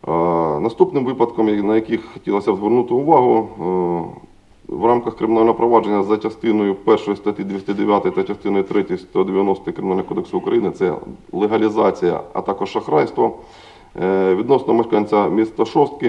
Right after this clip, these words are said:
який з використанням комп'ютерної техніки і меседжеру Telegram та криптогаманців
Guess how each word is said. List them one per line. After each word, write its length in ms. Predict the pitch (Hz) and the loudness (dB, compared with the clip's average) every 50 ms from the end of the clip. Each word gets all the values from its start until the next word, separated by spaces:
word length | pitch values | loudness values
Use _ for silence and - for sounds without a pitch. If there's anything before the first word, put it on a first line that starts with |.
| 110 65 | -2 -2
який 360 | 82 104 - - 120 113 107 | -4 -4 -4 -4 -2 -2 -2
з 100 | 95 92 | -2 -4
використанням 560 | 110 107 - 107 107 - - 117 107 104 98 - | -6 -2 -2 -2 -2 0 0 0 0 0 0 -2
комп'ютерної 640 | - 104 - 117 110 90 98 95 98 101 98 104 | -2 -4 -2 -2 -2 0 0 0 0 0 0 0
техніки 500 | 104 - 127 - 117 110 - 107 104 104 104 - - - | 0 -2 -4 -2 -4 -4 -2 -2 -2 -2 -4 -8 -10 -8
і 40 | - | -4
меседжеру 480 | 98 107 101 - 98 90 98 98 - - - | -2 -2 -2 -2 -4 -4 -4 -4 -6 -6 -2
Telegram 420 | 113 113 113 131 147 143 135 120 107 - | -2 0 0 2 0 0 0 -2 -4 -6
та 80 | - - | -6 -6
криптогаманців 800 | - - 110 107 - - 101 104 110 117 120 117 - 160 156 | -4 -4 -4 -4 -2 -2 -2 0 0 0 -2 -2 0 -2 -2